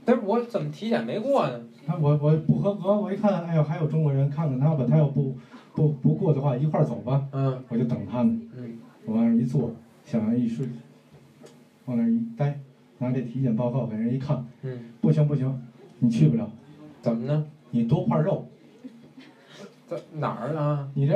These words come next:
Speaker 2: 耳朵啊，
Speaker 1: 嗯。
Speaker 2: 这儿多块肉。
Speaker 1: 哦，这儿稍微多一点。
Speaker 2: 哎，今天我们招的是飞行员。
Speaker 1: 啊。
Speaker 2: 你这儿多一块肉，上这飞机不平衡了。哦。
Speaker 1: 就差这么点儿。
Speaker 2: 明年再来吧。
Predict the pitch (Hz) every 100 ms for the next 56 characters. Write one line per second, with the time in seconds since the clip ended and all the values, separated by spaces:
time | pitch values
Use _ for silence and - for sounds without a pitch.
0 | 208 151 120 117 196 156 135 127 127 127
1 | 123 - 151 131 - - - - 226 196
2 | 208 - - - - - - 156 170 156
3 | 160 196 156 196 190 196 151 151 208 196
4 | 147 - - 175 151 - 226 233 226 135
5 | 131 196 170 139 143 220 - - 156 127
6 | - - - - 127 117 117 - 147 156
7 | 208 226 240 226 214 214 143 - - _
8 | - 151 - 165 147 - 226 220 226 -
9 | - 202 151 139 135 - 190 220 240 247
10 | 240 247 240 240 233 233 240 240 240 233
11 | 233 233 233 - - - - - - 185
12 | - 208 208 175 131 113 117 - - -
13 | - - - 220 226 220 165 156 - 151